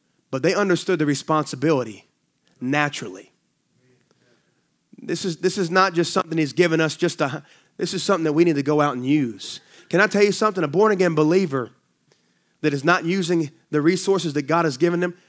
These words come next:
you have to be miserable. Why? Because that new, that, that Holy Spirit that's within you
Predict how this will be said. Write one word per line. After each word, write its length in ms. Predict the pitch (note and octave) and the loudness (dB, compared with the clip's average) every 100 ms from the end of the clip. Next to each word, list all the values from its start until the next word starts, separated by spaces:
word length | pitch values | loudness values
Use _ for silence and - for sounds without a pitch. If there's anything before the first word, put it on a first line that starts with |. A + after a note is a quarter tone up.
| _ _ | _ _
you 140 | C#3+ | -6
have 240 | D3 D#3+ D#3 | -2 -2 -2
to 80 | C3 | -2
be 60 | |
miserable. 360 | B2 D3+ C3+ B2+ | 0 -2 -2 -2
Why? 220 | C#3+ C#3 | 0 0
Because 320 | B2 - C3+ | -2 -4 -4
that 180 | D3+ D3+ | -4 -4
new, 420 | C#3+ F3+ F#3+ F#3 - | -2 -2 -2 -4 -6
that, 220 | F#3 F#3+ | -6 -4
that 160 | F3 D#3+ | -6 -4
Holy 220 | F#3 D#3+ | -4 -4
Spirit 400 | - - F#3+ F#3+ | -4 0 0 -2
that's 120 | C#3+ | -6
within 340 | D3+ F3 F#3 | -6 -4 -4
you 240 | F#3 F#3+ | -2 -4